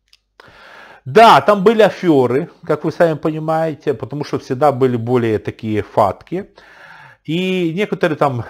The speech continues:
под низ строили, или некоторые строили очень высокий цоколь, типа это ж подвал, это не считается. Такое было. Ну, ну, но опять же, летнюю кухню, она ж как бы вроде бы не то, такой, ну, а, ситуация, ну это тоже, конечно, ну, ну, щас, наверное, так,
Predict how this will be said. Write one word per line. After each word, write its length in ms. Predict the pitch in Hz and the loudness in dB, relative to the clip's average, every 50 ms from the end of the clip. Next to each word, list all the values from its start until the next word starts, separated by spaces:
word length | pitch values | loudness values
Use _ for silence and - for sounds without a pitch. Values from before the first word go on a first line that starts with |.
| - - _ | -16 -6 _
под 160 | - 151 135 | -4 -4 -4
низ 360 | 135 143 143 147 139 135 - | -6 -4 -4 -4 -4 -4 -6
строили, 520 | - - - 131 131 123 120 123 120 113 123 | -6 -4 -2 0 2 2 2 0 0 0 -2
или 180 | 131 139 151 | -2 -2 -2
некоторые 480 | 156 156 156 151 - - - 143 139 131 | -4 -4 -6 -8 -8 -6 -6 -6 -6 -6
строили 360 | - _ - 147 147 139 135 | -8 _ -4 -4 -2 -2 -4
очень 200 | 131 135 - 139 | -4 -6 -8 -12
высокий 360 | 131 127 - 143 117 - 131 | -12 -10 -10 -10 -10 -8 -10
цоколь, 560 | - - _ - 131 120 113 104 - 117 104 | -12 -8 _ -2 0 0 0 0 -2 -4 -6
типа 220 | - - 104 - 113 | -6 -10 -12 -12 -12
это 120 | - - | -12 -12
ж 80 | - - | -14 -6
подвал, 440 | - 127 113 120 143 160 165 131 104 | -4 -4 -2 2 4 4 4 4 2
это 100 | - - | -4 -10
не 60 | 113 | -16
считается. 600 | 104 - 120 98 - 113 101 95 92 87 - _ _ | -14 -14 -16 -8 -6 -6 -6 -6 -8 -12 -16 _ _
Такое 320 | _ _ _ _ - 143 123 | _ _ _ _ -8 -8 -8
было. 260 | 113 107 104 110 151 | -10 -12 -12 -12 -10
Ну, 160 | 208 285 277 - _ _ _ _ | -12 -14 -16 -16 _ _ _ _
ну, 260 | 262 240 240 220 - _ _ - - - - _ - | -20 -20 -20 -20 -20 _ _ -20 -20 -20 -20 _ -4
но 80 | 285 | -4
опять 300 | 285 285 285 254 185 143 | -4 0 2 2 2 2
же, 100 | 123 131 | 2 -2
летнюю 360 | 127 139 185 208 202 - 196 - | -2 -2 -4 -4 -6 -8 -12 -12
кухню, 500 | _ - 156 151 135 - - 127 123 120 | _ -2 -2 -2 -2 -4 -8 -10 -10 -6
она 160 | 120 120 110 | -6 -6 -6
ж 80 | - | -6
как 220 | - - 110 101 101 | -4 -6 -6 -4 -6
бы 80 | 104 | -6
вроде 240 | 101 104 107 104 95 | -6 -6 -6 -6 -8
бы 120 | 92 95 107 | -10 -12 -10
не 140 | 104 104 | -10 -12
то, 480 | 101 _ _ - 117 110 107 104 98 95 | -12 _ _ -4 -2 -2 0 -2 -2 -4
такой, 420 | - - 107 - - 107 98 95 | -6 -12 -14 -8 -6 -6 -4 -4
ну, 280 | 98 123 135 120 - - - - - - - - - - 107 104 | -4 -4 -4 -4 -4 -8 -16 -20 -20 -20 -20 -20 -20 -20 -20 -4
а, 380 | - 139 147 156 156 135 113 101 | 2 4 6 6 6 6 4 2
ситуация, 500 | - - - 151 - - 190 143 120 - | -2 -8 -14 -4 0 2 4 4 2 0
ну 80 | 190 202 | -4 -8
это 140 | 196 - | -8 -8
тоже, 260 | 196 - - 262 220 196 | -12 -4 -4 -2 -2 -2
конечно, 300 | - 214 175 - - 185 | -4 -6 -8 -8 -8 -8
ну, 300 | 170 165 160 151 135 123 - - - _ _ _ _ _ _ _ 95 _ | -8 -8 -8 -8 -10 -14 -16 -20 -20 _ _ _ _ _ _ _ _ _
ну, 200 | 156 151 175 190 | -12 -8 -8 -8
щас, 300 | 180 - 277 294 277 285 | 0 2 4 4 4 2
наверное, 300 | 262 240 220 220 190 185 | 2 2 2 2 0 -4
так, 120 | - - | -10 -16